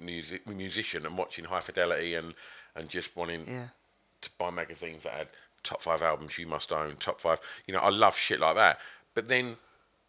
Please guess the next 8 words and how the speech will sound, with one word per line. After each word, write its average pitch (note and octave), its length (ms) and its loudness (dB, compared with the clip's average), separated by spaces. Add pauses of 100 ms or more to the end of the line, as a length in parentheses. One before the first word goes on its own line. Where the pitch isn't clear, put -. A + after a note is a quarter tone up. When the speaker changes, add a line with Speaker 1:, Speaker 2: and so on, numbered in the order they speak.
(180)
Speaker 1:
the G2+ 80 -12
trend C#3 420 0
now G#2+ 280 -2
is F2 300 -10 (1500)
top - 320 2
ten G#2 420 2 (140)
celebrity F#2+ 880 2 (180)
botched - 480 8